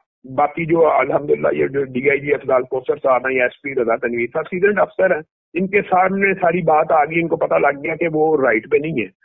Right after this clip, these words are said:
और वो मैडम जो सिद्रा है, वो भी, यानी, बच्चों के साथ ज्यादती कर रही है। बच्चे वहां पे झोलियां उठा उठा के इन दो अफसरों को बददुआएं दे रहे हैं, गंदा पानी। घर से वुदू करके आते हैं, सारा दिन बंदा वुदू के साथ रह सकता है, बाथरूम जाना हो, गंदा गलीज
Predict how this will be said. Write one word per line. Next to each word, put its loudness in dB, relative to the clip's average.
और 4
वो 2
मैडम 0
जो 2
सिद्रा 0
है, 2
वो 2
भी, 0
यानी, 0
बच्चों 0
के 0
साथ 0
ज्यादती -2
कर 2
रही -2
है। -2
बच्चे -2
वहां 2
पे -2
झोलियां 0
उठा 0
उठा 2
के -6
इन -6
दो 2
अफसरों 4
को 4
बददुआएं 4
दे 4
रहे 4
हैं, 2
गंदा 4
पानी। 2
घर 4
से 2
वुदू 2
करके 2
आते 0
हैं, 4
सारा 2
दिन 2
बंदा 2
वुदू 2
के 0
साथ 2
रह 2
सकता -2
है, -2
बाथरूम 0
जाना 2
हो, 0
गंदा 2
गलीज 2